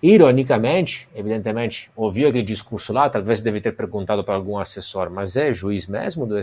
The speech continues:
do, do, do Supremo ou é um político? E deu uma tirada falando, achei ótimo, muito competente, etc, o discurso, inclusive acho que poderia ser até um bom candidato à presidência da República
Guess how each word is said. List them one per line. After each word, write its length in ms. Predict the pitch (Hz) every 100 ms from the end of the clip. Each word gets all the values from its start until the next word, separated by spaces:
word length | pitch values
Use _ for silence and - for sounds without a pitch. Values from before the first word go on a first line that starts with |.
| -
do, 160 | 107 101
do, 320 | 98 98 104
do 140 | 98 95
Supremo 520 | - - 131 269 285
ou 400 | 302 302 170 139
é 80 | 139
um 120 | 127
político? 400 | 127 101 90 - _ _ _ _ _
E 180 | 233 208
deu 240 | 202 165 151
uma 160 | 160
tirada 400 | 170 214 165 165
falando, 400 | 180 175 165 208
achei 240 | 277 - -
ótimo, 480 | 151 175 180 123
muito 220 | 127 170 185
competente, 840 | 151 139 131 113 143 156 117 101
etc, 380 | 95 - 147 123
o 40 |
discurso, 600 | 101 98 - 131 135 135
inclusive 400 | 131 131 160 160
acho 260 | 143 139 -
que 80 |
poderia 360 | - 143 139 147
ser 180 | - 120
até 180 | 127 131
um 100 | 135
bom 240 | 110 123 127 _ _
candidato 480 | - 139 135 110 110
à 60 | 117
presidência 480 | 123 - 117 -
da 60 | 123
República 500 | 147 127 123 90 -